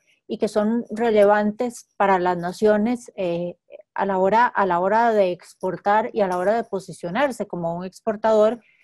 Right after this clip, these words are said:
sano, digamos, sal-, saludable,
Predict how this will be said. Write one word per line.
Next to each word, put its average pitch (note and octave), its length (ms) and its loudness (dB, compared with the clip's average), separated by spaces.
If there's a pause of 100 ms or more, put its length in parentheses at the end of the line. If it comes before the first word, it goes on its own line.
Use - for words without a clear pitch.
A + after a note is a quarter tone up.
(540)
sano, G#3+ 500 0
digamos, F#3 500 -4
sal-, F#3+ 220 -2
saludable, G#3+ 840 4